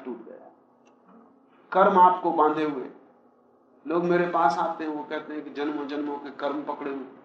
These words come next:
कोई कर्म आपको नहीं पकड़े हुए, कर्ता पकड़े हुए। कर्ता के छूटते ही सारे कर्म छूट जाएंगे, क्योंकि जिसने किए थे, जब वही ना रहा,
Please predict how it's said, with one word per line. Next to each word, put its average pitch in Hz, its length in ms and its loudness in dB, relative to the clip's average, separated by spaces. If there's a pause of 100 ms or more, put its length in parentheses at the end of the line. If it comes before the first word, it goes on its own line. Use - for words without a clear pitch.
(340)
कोई 160 200 4
कर्म 202 360 6
आपको 202 240 4
नहीं 190 180 -2
पकड़े 165 300 -6
हुए, 143 140 -6
कर्ता 190 640 4
पकड़े 165 240 -2
हुए। - 240 -8 (1400)
कर्ता 196 460 6
के 254 160 4
छूटते 262 340 2
ही 262 100 6
सारे 247 400 6
कर्म 262 200 4
छूट 254 240 -6
जाएंगे, 233 220 -2
क्योंकि 226 260 -4
जिसने 202 360 -4
किए 220 340 -4
थे, 220 60 0
जब 190 240 0
वही 214 180 6
ना 233 140 8
रहा, 143 160 6